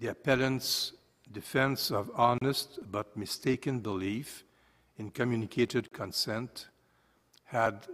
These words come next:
no air of reality, and the evidence of prior sexual activity was inadmissible. In the circumstances, the Court of Appeal properly substituted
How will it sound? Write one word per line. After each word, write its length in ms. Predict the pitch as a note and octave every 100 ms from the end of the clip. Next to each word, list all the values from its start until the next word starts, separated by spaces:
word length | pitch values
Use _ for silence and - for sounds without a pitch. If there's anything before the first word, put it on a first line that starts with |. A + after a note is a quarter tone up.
| - -
no 220 | B3 A#2 A2
air 280 | A2+ A2+
of 120 | G#2 F#2+
reality, 680 | G2 G#2 G#2 - F#2+ G#2 - _ _ _ _ _ _ _ _ _ _ _
and 160 | - G#2
the 120 | A2
evidence 680 | C3+ A2+ A2 G#2 - - E4+ G#3
of 200 | G#2+ -
prior 360 | - A#2 A2+
sexual 420 | - A2+ - A#2
activity 540 | F#2+ - B2+ G#2+ - F2+ - _ _ _ _ _ _ _
was 460 | G#2 G2+ G2+ - - -
inadmissible. 720 | B2 G#2 F#2+ G#2+ - G2+ F2 F2+ - - _ _ _ _ _ _ _ _ _ _ _
In 80 | B2+
the 80 | A2+
circumstances, 1080 | - C3+ B2+ G2+ C3 A#2 - G2 F2+ - - - _ _ _ _ _ _ _
the 80 | G2
Court 260 | - B2+
of 60 | A#2
Appeal 440 | G2 - B2 A2+
properly 680 | A2 - C#3 C#3+ A#2+ A2 A2+
substituted 880 | - - A2 - A2+ B2+ G#2+ -